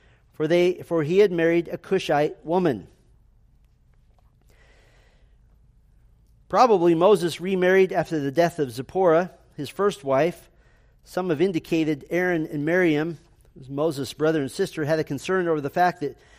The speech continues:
he was marrying a foreign woman. She was likely Ethiopian. I actually spoke many years ago to a, a, a man who told me he was very, very concerned about mixed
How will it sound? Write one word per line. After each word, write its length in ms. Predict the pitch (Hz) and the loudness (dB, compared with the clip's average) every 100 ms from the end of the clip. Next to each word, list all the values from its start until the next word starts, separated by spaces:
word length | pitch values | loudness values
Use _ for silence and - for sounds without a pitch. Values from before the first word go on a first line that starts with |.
| _ _ - | _ _ -6
he 140 | 170 | 0
was 160 | 156 123 | 0 0
marrying 400 | 160 180 165 160 | 0 0 0 -2
a 80 | 135 | -4
foreign 440 | 180 196 196 143 | 0 2 2 0
woman. 360 | 135 147 180 - _ _ _ | -2 -2 -6 -10 _ _ _
She 180 | - 160 | -6 -2
was 180 | 156 139 | -2 2
likely 540 | 180 185 160 147 - _ _ _ 170 | 0 0 -2 -4 -6 _ _ _ -10
Ethiopian. 880 | 175 156 147 185 196 135 143 156 _ _ _ _ _ _ _ _ _ _ - | -8 -2 2 2 0 -4 -4 -10 _ _ _ _ _ _ _ _ _ _ -4
I 100 | 147 | -2
actually 520 | 165 - 165 151 - | -2 -2 -4 -4 -8
spoke 400 | - - 175 - - 135 - | -8 0 0 0 -12 -20 -8
many 260 | 147 175 | -2 0
years 220 | 165 175 147 | 2 0 0
ago 280 | 147 151 | 0 0
to 220 | 147 151 139 | 0 -2 -2
a, 120 | 131 - | -2 -6
a, 220 | 135 131 131 | -10 -10 -10
a 40 | |
man 320 | 131 151 160 | -6 -4 -4
who 100 | 139 | -6
told 220 | 139 165 | -6 -4
me 120 | 160 147 | -4 -4
he 80 | |
was 120 | 135 110 | -6 -2
very, 260 | 160 175 | 0 0
very 180 | 156 156 | -2 -6
concerned 680 | - 131 - 196 180 147 135 _ _ _ _ _ - | -8 -14 -8 -4 -2 -4 -8 _ _ _ _ _ -10
about 520 | 131 151 147 - - - | -2 0 -2 -4 -20 -12
mixed 460 | 135 175 - - | -4 -4 -6 -18